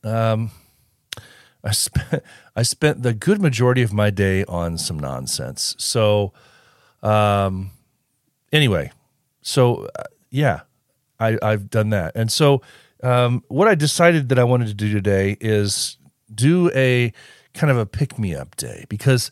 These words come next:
old B P's, old B P's feeling a little,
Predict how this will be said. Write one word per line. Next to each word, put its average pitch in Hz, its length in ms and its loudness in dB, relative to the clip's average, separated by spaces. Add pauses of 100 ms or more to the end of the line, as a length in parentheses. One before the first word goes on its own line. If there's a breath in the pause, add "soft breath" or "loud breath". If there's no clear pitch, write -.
(680 soft breath)
old 262 160 4
B 220 160 4
P's, - 600 -2 (880 loud breath)
old 226 160 -4
B 165 140 2
P's 120 300 -4
feeling 101 240 -4
a 87 40 -4
little, 131 680 2